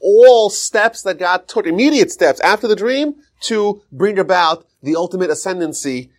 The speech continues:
into becoming king. Now, after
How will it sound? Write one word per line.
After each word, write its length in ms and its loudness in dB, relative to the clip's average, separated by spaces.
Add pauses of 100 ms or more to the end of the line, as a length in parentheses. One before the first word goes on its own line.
(140)
into 300 -8
becoming 600 -8 (280)
king. 380 -12 (800)
Now, 220 2
after 540 -4